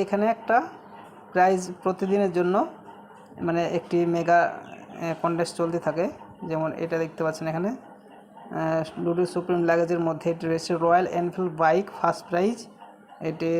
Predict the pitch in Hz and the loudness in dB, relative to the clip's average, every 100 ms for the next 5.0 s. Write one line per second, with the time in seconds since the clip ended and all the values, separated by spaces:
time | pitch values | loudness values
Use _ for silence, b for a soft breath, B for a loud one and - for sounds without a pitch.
0 | 170 151 170 165 160 156 - - - - | 2 0 -2 0 2 2 -2 -10 -20 -14
1 | - 160 170 165 185 185 - 160 165 165 | -10 -6 -4 -2 -2 -4 -4 -2 0 2
2 | 165 160 - - - - _ - - _ | 0 -4 -10 -20 -20 -20 _ -20 -20 _
3 | - - - 165 170 185 180 170 170 170 | -20 -18 -10 -2 2 2 0 2 0 0
4 | 175 175 175 185 165 156 156 156 151 139 | -2 -2 -2 -2 2 4 2 -2 -4 -6